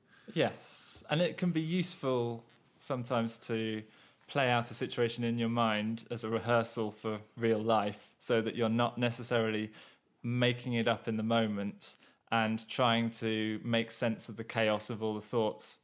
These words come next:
in the moment. You've already tried to make some sense based on your prediction of how something could pan out.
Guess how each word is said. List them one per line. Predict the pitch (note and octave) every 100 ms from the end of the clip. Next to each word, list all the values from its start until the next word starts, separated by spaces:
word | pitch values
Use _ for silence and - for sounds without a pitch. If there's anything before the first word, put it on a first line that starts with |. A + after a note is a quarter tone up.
| -
in | A#2+
the | A2+
moment. | A#2 A2+ G#2 F#2+
You've | A2 A2
already | C3 C3 B2+ B2+
tried | A#2 - A#2+ A#2
to | B2
make | A#2 A2+ - _ _ -
some | - C3 B2
sense | A#2+ B2 G#2 G2+ - -
based | - A2+ - G#2+
on | G#2+
your | A2
prediction | - A2+ A#2 - G#2+
of | G#2
how | G#2 G#2+ G#2 G#2+ A2+
something | - G#2 A2 A2
could | A2+ -
pan | - G#2+
out. | G#2+ G2+ F#2